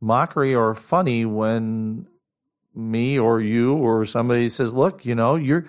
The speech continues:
you're teasing with Romish things here. You're going in a direction that Rome naturally already has the corner on the market."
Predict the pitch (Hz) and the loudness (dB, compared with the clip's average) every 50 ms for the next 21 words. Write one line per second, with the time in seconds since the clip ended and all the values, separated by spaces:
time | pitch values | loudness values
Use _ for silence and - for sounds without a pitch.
0 | - _ _ _ - 123 170 208 - - - 175 185 214 240 208 165 156 143 135 | -12 _ _ _ -2 0 0 0 0 -2 -2 0 2 2 2 2 2 2 2 2
1 | 127 127 113 107 104 127 170 208 156 131 123 - - - 214 247 202 127 117 107 | 2 0 0 2 2 2 2 2 0 -2 -4 -4 -2 -2 0 0 0 0 -2 -2
2 | - 117 107 98 92 87 - - - _ _ _ _ _ _ _ _ _ 151 180 | -2 -2 -2 -2 -2 -4 -8 -14 -20 _ _ _ _ _ _ _ _ _ 2 2
3 | 202 165 190 220 226 220 196 180 180 170 151 135 143 147 143 165 214 220 - - | 4 4 4 4 4 4 2 2 2 2 2 2 2 4 4 4 2 2 0 0
4 | 165 151 151 - - - - _ _ _ _ _ _ _ _ _ - 120 156 160 | 0 0 0 -2 -6 -12 -20 _ _ _ _ _ _ _ _ _ 0 2 2 2
5 | 147 139 120 131 156 208 294 330 240 165 135 117 101 - - _ _ _ _ 127 | 2 2 2 4 4 4 4 2 2 2 0 0 -2 -4 -8 _ _ _ _ 0
6 | 135 151 151 156 - - - 160 143 135 131 127 127 127 127 - - 156 170 180 | 0 2 2 0 -2 0 2 4 4 4 4 2 0 -2 0 2 2 2 4 4
7 | 165 175 175 165 165 147 143 160 165 165 165 135 165 185 - - 190 190 185 180 | 2 2 0 2 2 2 2 2 2 2 2 0 -2 0 2 2 2 2 2 0
8 | 170 160 156 160 160 165 190 254 370 415 - - 226 - - - | 0 0 0 -2 -2 0 0 0 0 0 0 -2 -2 -2 -4 -8